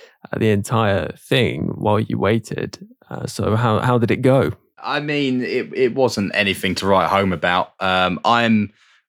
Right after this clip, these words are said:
Speaker 2: very much not a menu grinder. I don't do it usually. I don't really understand it. It's one of those things that goes in one ear and out the other in terms of what, uh, S B Cs I'm meant to be putting into what. Uh, but what I do is save pretty much all of my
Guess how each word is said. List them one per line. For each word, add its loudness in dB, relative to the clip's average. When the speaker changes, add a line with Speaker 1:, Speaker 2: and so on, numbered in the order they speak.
Speaker 2:
very 4
much -2
not 2
a -2
menu 0
grinder. 0
I 2
don't 0
do 2
it 0
usually. 0
I 0
don't 0
really 0
understand 0
it. 2
It's -6
one 0
of 0
those 0
things 0
that -6
goes 4
in 2
one 2
ear 0
and -2
out -2
the -2
other 0
in 2
terms -2
of -4
what, -2
uh, 2
S 0
B 0
Cs 0
I'm 2
meant 0
to -6
be -2
putting 0
into -2
what. 2
Uh, 4
but 0
what 2
I 0
do 2
is -4
save -2
pretty -4
much -2
all 4
of 0
my 2